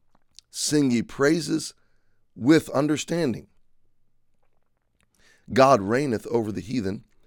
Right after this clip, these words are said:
God sitteth upon the throne of his holiness.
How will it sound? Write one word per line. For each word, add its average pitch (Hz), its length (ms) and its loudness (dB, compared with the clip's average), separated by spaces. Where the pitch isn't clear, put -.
God 110 240 2
sitteth 123 360 -2
upon 123 260 -6
the 107 80 -4
throne 113 360 -4
of 123 80 -6
his - 140 -10
holiness. 87 560 -8